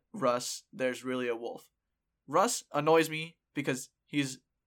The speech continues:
annoying as a person, but that album, you can't deny that it, it was good. It was a good album.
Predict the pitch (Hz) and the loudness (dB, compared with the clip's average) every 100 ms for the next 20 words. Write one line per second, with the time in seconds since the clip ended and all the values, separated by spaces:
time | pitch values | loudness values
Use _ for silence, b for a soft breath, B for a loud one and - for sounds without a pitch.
0 | _ _ _ _ _ _ - 135 156 160 | _ _ _ _ _ _ -4 4 6 6
1 | 151 131 147 131 127 113 _ _ _ _ | 4 2 2 2 -2 -10 _ _ _ _
2 | _ _ - 135 143 123 123 117 123 131 | _ _ -2 6 6 6 4 0 -4 -6
3 | 127 127 120 117 117 117 135 156 151 127 | -4 -6 -6 -6 -6 -4 -4 0 0 0
4 | 123 127 113 - 143 127 127 147 127 120 | 0 -2 -2 -2 -2 -2 -2 -2 0 -2
5 | 110 113 | -4 -8